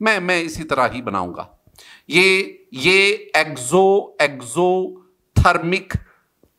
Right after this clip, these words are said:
रिएक्शंस के लिए है। मैं ना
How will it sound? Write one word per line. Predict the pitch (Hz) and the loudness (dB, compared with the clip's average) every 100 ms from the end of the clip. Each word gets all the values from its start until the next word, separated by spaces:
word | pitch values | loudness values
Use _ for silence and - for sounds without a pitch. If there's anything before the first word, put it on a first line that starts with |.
| _ - | _ 0
रिएक्शंस | 156 180 - - 254 - | 2 2 0 -2 0 -4
के | 143 | -10
लिए | 101 92 | -10 -10
है। | 87 - _ _ _ - - _ _ _ 175 | -12 -16 _ _ _ -20 -20 _ _ _ 4
मैं | 247 277 | 4 6
ना | 277 262 - | 2 2 -6